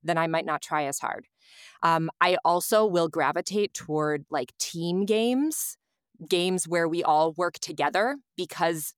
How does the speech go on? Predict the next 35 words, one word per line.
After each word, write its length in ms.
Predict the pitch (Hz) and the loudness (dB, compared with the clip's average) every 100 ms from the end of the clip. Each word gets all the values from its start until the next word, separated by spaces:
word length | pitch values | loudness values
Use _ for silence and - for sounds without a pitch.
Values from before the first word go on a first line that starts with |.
| _ | _
those 260 | 185 175 185 | 0 2 2
are 60 | 202 | 0
the 100 | 202 | -2
kind 240 | 190 190 | -2 -2
of 80 | 185 | 0
games 380 | 180 190 190 156 | 0 0 0 0
where 300 | 165 160 - - - | 0 0 -2 -8 -8
nobody 600 | - 175 165 190 233 254 | -2 2 4 4 4 4
wins. 680 | 277 330 392 220 151 - - - - - | 4 4 4 2 -2 -6 -8 -10 -10 -8
<laughs> 300 | - - - | -8 -10 0
Everybody 500 | 262 285 330 285 285 | 2 4 2 2 0
just 300 | 247 240 - | 2 2 2
gets 180 | 277 - | -2 0
to 100 | 269 | 2
have 200 | 226 226 | 4 4
a 80 | 240 | 2
good 320 | 208 233 233 | 2 2 0
time. 540 | - 254 254 190 175 175 | 2 4 4 4 0 0
And 180 | 208 214 | 0 2
when 120 | 220 | 2
everyone's 480 | 220 254 262 254 233 | 2 2 0 -2 -2
just 240 | 214 - | -4 -2
having 240 | 202 196 | -2 0
a 60 | 190 | -2
good 200 | 185 185 | -2 -4
time, 300 | 202 247 233 | 0 0 2
then 120 | 202 - | 0 0
I 80 | 180 | 0
don't 140 | 185 | 2
have 160 | 175 - | -2 -4
to 80 | |
worry 320 | 170 165 190 190 | -4 0 0 2
about 200 | 156 147 | 2 0
anybody 400 | 147 151 - - | -4 -6 -6 -4
else. 360 | - - - | -6 -6 -10